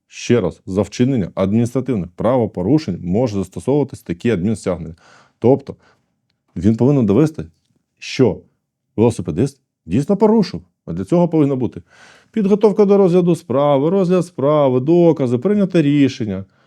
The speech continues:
права там не забути зачитати. Як тобто вимагає купап. Вони про це забули.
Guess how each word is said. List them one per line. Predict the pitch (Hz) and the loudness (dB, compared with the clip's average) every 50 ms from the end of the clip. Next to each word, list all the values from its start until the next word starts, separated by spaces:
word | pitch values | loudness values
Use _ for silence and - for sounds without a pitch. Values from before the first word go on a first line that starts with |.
| _ _ _ _ | _ _ _ _
права | - 160 95 76 92 143 170 175 | -2 -2 0 2 2 2 4 4
там | 156 135 | 2 0
не | 131 117 | 0 0
забути | 117 117 117 117 113 107 | 0 -2 -2 -2 -4 -4
зачитати. | 104 104 - - 101 - 98 90 87 87 87 - _ _ _ _ _ _ _ _ _ _ _ _ _ _ _ _ _ _ _ - | -6 -6 -6 -8 -6 -4 -4 -4 -4 -6 -12 -18 _ _ _ _ _ _ _ _ _ _ _ _ _ _ _ _ _ _ _ -8
Як | 98 85 | -6 -4
тобто | - 95 95 92 | -4 -4 -2 0
вимагає | 101 104 123 120 123 127 101 85 | 0 0 0 0 0 -2 -4 -4
купап. | - - 113 117 113 92 85 - _ _ _ _ _ _ _ - | -4 -8 -6 -4 -4 -4 -4 -8 _ _ _ _ _ _ _ -12
Вони | - 80 90 143 | -8 -6 -4 -4
про | 151 175 151 | -4 -6 -6
це | - - 113 | -6 -6 -6
забули. | 107 104 78 82 87 85 87 | -6 -6 -6 -8 -10 -12 -14